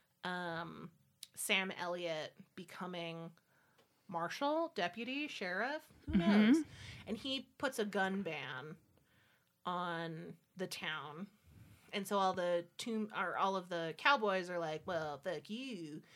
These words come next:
Speaker 1: We're gonna go hang out at the O K Corral."
Speaker 2: Mm-hmm.
Speaker 1: And then there's a big shootout there. And then it's, like, an hour of just shooting.
Speaker 2: That's true.
Speaker 1: Um, Bill Paxton gets shot.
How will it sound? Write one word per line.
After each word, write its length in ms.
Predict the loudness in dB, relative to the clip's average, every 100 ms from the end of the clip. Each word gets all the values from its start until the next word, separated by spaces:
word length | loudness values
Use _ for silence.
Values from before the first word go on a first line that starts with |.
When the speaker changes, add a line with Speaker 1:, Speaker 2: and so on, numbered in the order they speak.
| -20 -20 -8
Speaker 1:
We're 160 | -6
gonna 140 | -6 -4
go 160 | -4
hang 260 | -4 -6 -4
out 140 | -4
at 80 | -4
the 160 | -2 -2
O 80 |
K 180 | -2 -6
Corral." 580 | -4 2 4 4 2 -2 0 4
Speaker 2:
Mm-hmm. 300 | 6 4 2 -4 _ -6
Speaker 1:
And 100 | 0
then 80 | 4
there's 160 | 4 2
a 40 |
big 120 | 0
shootout 380 | 0 2 2 2
there. 400 | 2 0 -2 -6 -12 -20 -20 -14 -4
And 120 | 0
then 100 | 0
it's, 160 | 0 2
like, 240 | 2 2 -6
an 140 | -8 -4
hour 360 | 0 2 2 2
of 120 | 0
just 320 | -2 -6 -6
shooting. 480 | -6 -6 -6 -10 -12 -18 -20 -20 -20 _ _ _ _ _ -20 -20 _ _ _ _ -2
Speaker 2:
That's 280 | 2 2 0
true. 320 | 0 0 0 -2 _ _ _ _ _ _ _
Speaker 1:
Um, 540 | -6 -2 -2 -2 -6 -8
Bill 160 | -4 -4
Paxton 720 | -4 -8 -8 -6 -6 -4 -8 -8
gets 220 | -10 -8
shot. 440 | -8 -6 -6 -6